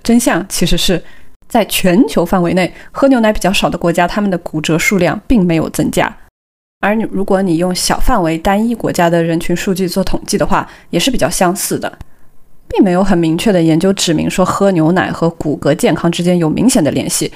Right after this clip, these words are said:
那这一个又是非常反直觉、反传统的事情了。为什么呢？其实原因也非常简单，就是牛奶中的钙含量虽然很高，但是在补钙方面，牛奶并不是唯一的选择。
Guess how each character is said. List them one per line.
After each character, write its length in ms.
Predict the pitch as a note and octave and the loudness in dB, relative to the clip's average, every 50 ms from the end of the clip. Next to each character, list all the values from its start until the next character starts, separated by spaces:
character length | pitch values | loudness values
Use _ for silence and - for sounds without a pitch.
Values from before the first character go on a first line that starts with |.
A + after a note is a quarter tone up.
| - - _ - - | -12 -20 _ -4 0
那 100 | - D4+ | 2 2
这 160 | D4+ - G4 F4 | 2 2 0 0
一 60 | A3+ | 2
个 140 | A3+ A#3+ B3+ | 2 0 0
又 180 | C4 D#4 F#4+ | 0 0 -2
是 120 | D#4+ - G3+ | -2 -2 0
非 120 | - G#3+ | 0 2
常 80 | G3+ F#3 | 0 0
反 240 | G3+ - - E3 | 0 0 -2 -2
直 160 | F3+ - - F3+ | 0 0 -2 0
觉、 140 | F3+ F#3+ | 0 0
反 180 | G3 - - - - | 0 0 -2 -2 -2
传 260 | - - - - - | -4 -4 -4 -4 -2
统 160 | - - F#3+ | -2 0 0
的 100 | D#3+ - | 0 -2
事 160 | G3+ - - | -2 -2 -4
情 160 | D#3+ - - - | -2 -2 -4 -4
了。 120 | - - | -4 0
为 100 | B3 C4+ | 0 2
什 140 | C4 - F3 | 2 2 0
么 80 | D#3 - | 0 -2
呢？ 100 | - - - - - - - - - - - - - - | -2 -4 -8 -12 -20 -20 -20 -20 -20 -20 -20 -20 -14 -4
其 120 | - - | 0 2
实 80 | A3 A#3 | 2 4
原 160 | A3 F#3 C#3 | 4 4 4
因 100 | F3 G#3 | 4 2
也 100 | G#3 - | 2 2
非 60 | E3+ | 2
常 140 | - E3 D#3 E3+ | 2 2 0 0
简 180 | - - - | 0 -4 -6
单， 180 | - - D3 - | -6 -6 -8 -4
就 140 | F#3+ - F#3+ | -2 -2 0
是 180 | F3 F#3+ F3+ - - - - - - | 2 0 0 -2 -6 -16 -20 -4 0
牛 220 | F3 F3 F#3+ B3+ | 0 2 4 4
奶 160 | D#4 C4+ F3 | 4 4 2
中 160 | D#3 - F3+ | 2 2 2
的 60 | F3 E3 | 2 2
钙 180 | - F3+ E3+ | 0 0 -2
含 200 | E3+ F#3 D3+ D#3 | -2 -2 0 0
量 200 | E3 E3 D#3+ - - - - | 2 2 0 -2 -4 -10 -12
虽 220 | - - - C#4 | -6 -2 0 2
然 100 | C4+ C#4 | 2 2
很 100 | B3 G3+ - - | 2 0 0 0
高， 300 | - F3+ F3+ F#3 G3+ - - - - - - | 2 2 2 2 0 -2 -8 -18 -20 -10 -4
但 160 | - B3+ A3+ | 0 0 0
是 80 | - A#3 | 2 0
在 100 | A3+ A3+ | 0 0
补 160 | - - E3 | -2 -2 -2
钙 160 | D3+ C#4+ D#4+ | 0 2 2
方 160 | B3+ A3 G3 | 2 2 2
面， 300 | F#3 F#3 F#3 E3+ - - - - - | 2 2 2 0 0 -2 -6 -10 -4
牛 140 | - F3+ G3+ | 0 2 2
奶 120 | B3 G#3+ E3 | 4 2 2
并 220 | - - C4+ A3+ | 2 2 2 2
不 100 | - F3+ | 2 0
是 140 | - - E3+ | -2 0 2
唯 140 | D#3+ D#3 D#3+ | 2 2 2
一 80 | F3+ | 2
的 80 | F3 E3+ | 2 0
选 240 | F3 - - - - | 0 -2 -4 -6 -4
择。 240 | - - D#3+ F#3+ | -4 -6 -6 -6